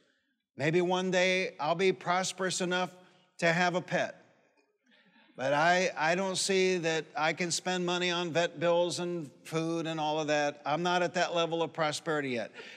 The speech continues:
There may come a point, there may come a point where I could, I could prosper enough to where I could s-, spend money, see myself spending money on that. I'm not there yet.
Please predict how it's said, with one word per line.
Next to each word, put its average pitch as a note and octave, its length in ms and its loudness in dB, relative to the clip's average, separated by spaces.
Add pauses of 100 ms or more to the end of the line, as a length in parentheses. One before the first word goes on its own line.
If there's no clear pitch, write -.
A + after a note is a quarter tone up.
There E3+ 160 6
may F#3 240 4
come G#3 260 0
a G#3+ 60 -2
point, G#3 440 0 (320)
there E3 140 4
may G3 220 4
come G3+ 220 -2
a G#3+ 60 0
point G3 440 0 (300)
where F3 160 2
I F3+ 260 4
could, F3+ 200 -2
I F3+ 220 4
could G3 220 -2
prosper G#3 480 2
enough G3+ 320 0
to G3 100 -2
where G3 160 4
I G3+ 100 4
could F#3+ 180 -2
s-, - 120 -2 (140)
spend G#3 420 2
money, G#3 260 2
see G#3 220 2
myself G3+ 480 0
spending G3 340 -2
money G3 220 -2
on F#3 140 0
that. F3+ 240 0 (200)
I'm D3 140 0
not F#3+ 220 0
there A3+ 180 4
yet. G3 480 2